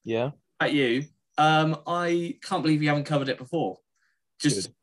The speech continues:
Speaker 2: how big it actually is and some of the players that are still playing in that league. But
Speaker 1: Good.
Speaker 2: and I think that, and it's good to see that the, 'cause you,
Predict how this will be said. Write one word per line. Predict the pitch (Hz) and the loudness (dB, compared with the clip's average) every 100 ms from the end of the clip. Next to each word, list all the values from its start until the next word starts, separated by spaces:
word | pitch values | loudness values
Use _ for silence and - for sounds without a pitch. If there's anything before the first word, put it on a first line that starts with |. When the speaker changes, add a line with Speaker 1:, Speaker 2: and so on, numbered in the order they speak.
| - | 0
Speaker 2:
how | 139 | 0
big | - 143 127 | 2 0 0
it | |
actually | 135 - - 117 135 | -2 -4 -6 -2 0
is | 92 101 - | 0 -4 -6
and | 107 110 110 107 | -4 -2 -4 -6
some | - 147 131 | -4 -2 0
of | |
the | 123 | -4
players | - 127 120 110 | -2 2 2 0
that | 113 101 | -4 -6
are | |
still | - 127 120 113 _ _ _ _ _ _ _ | -6 -4 -4 -6 _ _ _ _ _ _ _
playing | 151 127 123 | 0 2 2
in | 117 | 0
that | 110 110 | -2 0
league. | 123 107 147 _ _ _ _ _ _ _ _ _ _ - | 0 -2 -4 _ _ _ _ _ _ _ _ _ _ 0
But | 123 120 | 2 4
Speaker 1:
Good. | 127 87 - _ - | 2 0 -4 _ -2
Speaker 2:
and | 143 | 0
I | 175 | 0
think | 208 233 | -2 -2
that, | 190 - | -2 0
and | 202 | -2
it's | - | -2
good | 247 208 | -2 -2
to | 208 | -2
see | - 214 | 0 0
that | 147 - | 0 -2
the, | 127 123 120 _ _ _ _ _ - | -2 -2 -4 _ _ _ _ _ -4
'cause | 226 | -2
you, | - | -2